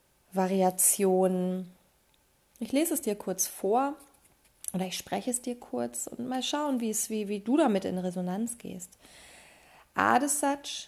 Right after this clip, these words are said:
Jugade Sach, Habe Sach, Nanake Hose Be Sach. True in the beginning,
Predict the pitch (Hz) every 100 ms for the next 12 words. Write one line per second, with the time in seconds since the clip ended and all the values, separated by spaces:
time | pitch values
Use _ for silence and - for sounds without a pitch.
0 | - 196 202 196 196 208 - 226 226 226
1 | - - _ _ - 196 202 208 220 220
2 | - 226 - - - - _ 196 190 196
3 | 202 208 208 202 185 202 202 - 190 185
4 | 185 180 196 202 - - - - - -
5 | - _ _ _ _ _ _ _ _ -
6 | - 262 277 233 220 202 190 220 240 277
7 | 311